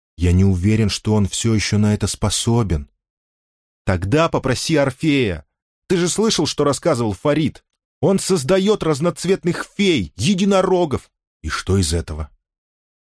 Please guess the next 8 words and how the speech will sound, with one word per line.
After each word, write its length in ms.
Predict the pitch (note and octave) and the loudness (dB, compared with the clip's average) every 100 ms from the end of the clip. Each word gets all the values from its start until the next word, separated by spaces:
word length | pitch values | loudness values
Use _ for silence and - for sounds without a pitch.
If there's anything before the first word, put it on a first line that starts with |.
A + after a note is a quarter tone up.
| _ | _
Орфей 300 | - E2+ A2+ | -6 -2 -2
способен 520 | G#2+ - G2 A#2 F#2+ F2+ | -2 -2 -2 0 0 0
добавлять 440 | E2+ G2 G#2+ F#2+ | 0 0 0 -2
к 80 | - | -6
истории 400 | - - G#2 F2+ | -6 -2 0 0
Фенолио 480 | - G2 A2 G2 E2 | -2 -2 0 0 0
мелкие 460 | F2+ G#2+ F#2 F#2+ | 0 0 -2 -4
детали. 560 | E2+ G#2+ A#2 A2 D#2 | -4 -2 0 0 -2